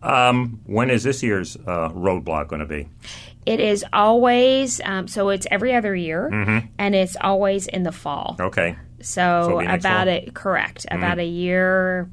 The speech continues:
Speaker 2: and some change from now.
Speaker 1: Mm-hmm.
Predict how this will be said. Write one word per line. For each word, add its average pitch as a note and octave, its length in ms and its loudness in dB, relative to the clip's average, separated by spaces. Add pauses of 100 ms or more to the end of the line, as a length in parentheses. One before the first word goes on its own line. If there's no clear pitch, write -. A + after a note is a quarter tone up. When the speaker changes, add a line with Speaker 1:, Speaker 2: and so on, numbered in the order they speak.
(240)
Speaker 2:
and E3+ 440 -6
some D#3+ 240 -10
change D3+ 500 -10
from - 220 -12
now. - 380 -10
Speaker 1:
Mm-hmm. F2 220 -6